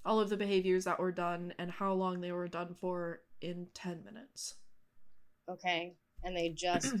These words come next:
Speaker 1: <clears throat>
Speaker 2: strictly observed. They didn't add anything. It wasn't right after a feeding. It wasn't right after a shed. Did they shed?
Speaker 1: They do shed, but no, it wasn't
Speaker 2: Mm.
Speaker 1: after any of those things. It was just after the three weeks was done.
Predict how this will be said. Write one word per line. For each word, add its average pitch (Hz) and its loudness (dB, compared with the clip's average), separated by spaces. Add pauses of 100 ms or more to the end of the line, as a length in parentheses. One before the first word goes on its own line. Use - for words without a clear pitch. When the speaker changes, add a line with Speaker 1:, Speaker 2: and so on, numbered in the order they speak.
(140)
Speaker 1:
<clears throat> - -20
Speaker 2:
strictly 196 0
observed. 160 -2
They 156 -2
didn't 147 -6
add 170 6
anything. 165 -2
It 143 -6
wasn't 143 -4
right 151 0
after 143 -2
a 156 0
feeding. 175 2
It - -8
wasn't 160 -2
right 151 0
after 143 0
a 131 -4
shed. 156 0 (180)
Did 156 -6
they 165 2
shed? 226 0 (840)
Speaker 1:
They 208 2
do 202 0
shed, 175 -4
but 185 -4
no, 175 -4
it 156 -6
wasn't 254 2
Speaker 2:
Mm. 170 0
Speaker 1:
after 175 -4
any 180 -4
of 180 -8
those - -8
things. 220 -6
It 185 -2
was 180 2
just 185 -2
after 185 0
the 180 -4
three 180 0
weeks - -8
was 180 -4
done. 190 -2